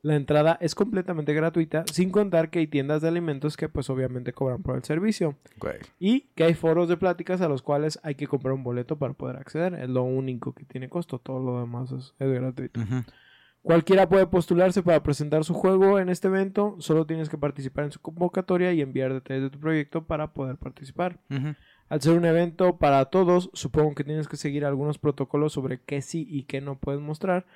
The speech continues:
Speaker 1: pero al final de cuentas es un evento que vale la pena experimentar y para nada que ver con los eventos que se hacen aquí en México.
Speaker 2: Ya sé.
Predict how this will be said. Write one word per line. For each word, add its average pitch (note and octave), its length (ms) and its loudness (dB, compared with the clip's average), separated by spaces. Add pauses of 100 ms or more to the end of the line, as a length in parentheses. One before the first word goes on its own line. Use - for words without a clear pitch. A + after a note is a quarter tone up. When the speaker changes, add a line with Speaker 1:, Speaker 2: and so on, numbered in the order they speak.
(320)
Speaker 1:
pero A3 120 4
al G#3+ 80 4
final F#3+ 260 2
de F#3 80 4
cuentas F3 380 -2
es - 80 -10
un F3 80 -4
evento D3+ 320 0
que C#3+ 80 -2
vale C3 160 0
la C#3 140 -4
pena C#3 180 -4
experimentar C3+ 500 -4
y E3 60 0
para C3 240 -6
nada C3 200 -6
que C3 120 -8
ver B2 140 -4
con C#3 140 -4
los B2 120 -6
eventos B2+ 320 -8
que C3 80 -12
se A#2+ 100 -8
hacen B2 200 -8
aquí C3 180 -12
en - 80 -12
México. - 420 -14
Speaker 2:
Ya G#2 140 -4
sé. - 160 -10